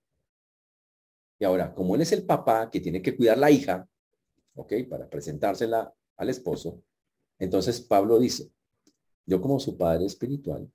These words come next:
yo quiero presentar a los corintios, que son mi hija, como una virgen pura,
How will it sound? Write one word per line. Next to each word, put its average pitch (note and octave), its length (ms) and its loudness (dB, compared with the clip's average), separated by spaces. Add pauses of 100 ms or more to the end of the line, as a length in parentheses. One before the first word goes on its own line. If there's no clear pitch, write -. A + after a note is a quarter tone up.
(140)
yo F2 180 0
quiero F2+ 260 0
presentar D#2 640 -4
a D#2+ 60 -4
los F#2+ 220 -6
corintios, A2+ 680 -2 (320)
que F#2 80 -2
son F2+ 220 0
mi C#3+ 80 6
hija, F3+ 580 4 (320)
como F#2 280 2
una G#2+ 260 2
virgen C3 400 -4
pura, F2 280 -2